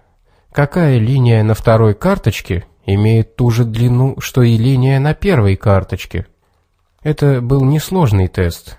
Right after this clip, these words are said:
Ответ был очевиден – поскольку линии отличались на пять сантиметров. Испытуемый отвечал восьмым. К его удивлению, предыдущие участники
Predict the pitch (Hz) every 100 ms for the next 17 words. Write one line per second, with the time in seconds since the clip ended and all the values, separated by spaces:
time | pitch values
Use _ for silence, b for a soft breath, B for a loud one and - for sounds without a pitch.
0 | _ - 104 110 107 98 110 110 113 127
1 | 147 190 113 85 - _ b b - 101
2 | - 175 151 151 156 196 185 170 139 139
3 | 131 120 151 156 135 - 117 107 131 123
4 | - 113 123 117 98 85 - - - _
5 | _ _ _ _ _ _ _ _ - 117
6 | - 110 - 190 208 202 - - 123 -
7 | 135 143 170 - 110 98 98 - _ _
8 | _ _ - 113 113 156 147 123 110 113
9 | 160 143 135 - 120 117 117 131 - 120
10 | 110 113 - 110 104 120 123 151